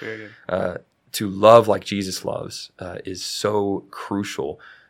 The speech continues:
Speaker 2: because that is literally showing the world that maybe feels like there's not a place for them, that, yes, there is.
Speaker 1: Mm-hmm.
Speaker 2: It's like, these people don't have anything in common. They don't look anything alike. They're from all these different places in the world. They have all different looking families, totally different hobbies, totally different interests,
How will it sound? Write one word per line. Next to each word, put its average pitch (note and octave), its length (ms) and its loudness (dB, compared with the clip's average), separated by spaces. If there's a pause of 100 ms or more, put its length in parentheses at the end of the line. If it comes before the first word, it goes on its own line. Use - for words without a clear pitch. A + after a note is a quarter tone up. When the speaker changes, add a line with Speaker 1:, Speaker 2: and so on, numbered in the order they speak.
Speaker 2:
because G2 280 -4
that G#2+ 240 4
is G2 280 -2
literally A#2 460 0
showing G#2 640 -2
the G2 120 -2
world G2+ 600 0
that - 120 -6
maybe F#2+ 240 -10
feels G#2+ 520 -2
like G#2 160 -4
there's G2 160 -4
not G2 100 -2
a F#2 60 -6
place G2+ 260 -6
for A2 140 -4
them, A#2+ 240 -2 (340)
that, - 180 -8
yes, A#2 240 -2
there F#2 160 0
is. F#2 340 -4
Speaker 1:
Mm-hmm. A2 320 -20
Speaker 2:
It's - 100 -20
like, - 120 -6
these C#3 160 -6
people B2 260 -2
don't G2 120 -4
have G#2+ 140 -4
anything A#2 260 -4
in - 80 -14
common. - 260 -14
They A2+ 120 0
don't C3 140 0
look F#2 180 -8
anything B2 340 -4
alike. - 360 -6
They're A2 140 -2
from F#2+ 320 -6
all C3+ 200 4
these B2+ 120 0
different A2 280 -6
places G2+ 300 -4
in F#2 60 -6
the E2+ 80 -10 (120)
world. A#2 280 2 (280)
They - 80 -4
have G2+ 160 -6
all A#2+ 240 4
different A#2 240 -4
looking - 220 -10
families, G#2+ 640 -4
totally A2+ 380 0
different - 280 -8
hobbies, G#2+ 360 -2
totally A2 260 -4
different F#2 240 -10
interests, G#2 440 -2